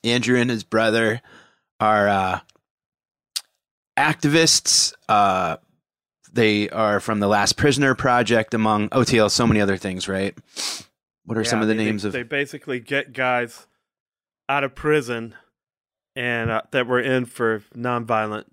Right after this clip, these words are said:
Speaker 2: drug offenses and try to get their records expunged, and try to get laws changed, and they're just, like,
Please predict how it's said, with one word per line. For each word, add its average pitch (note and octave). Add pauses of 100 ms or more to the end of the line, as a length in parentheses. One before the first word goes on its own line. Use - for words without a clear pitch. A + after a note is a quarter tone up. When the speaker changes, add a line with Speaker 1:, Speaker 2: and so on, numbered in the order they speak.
(120)
Speaker 2:
drug A#2+
offenses G2+ (440)
and A#2
try A2+
to A2+
get A#2
their A2+
records G#2+
expunged, -
and B2
try D3+
to C#3+
get C#3
laws B2
changed, B2
and G#2
they're G2+
just, -
like, G2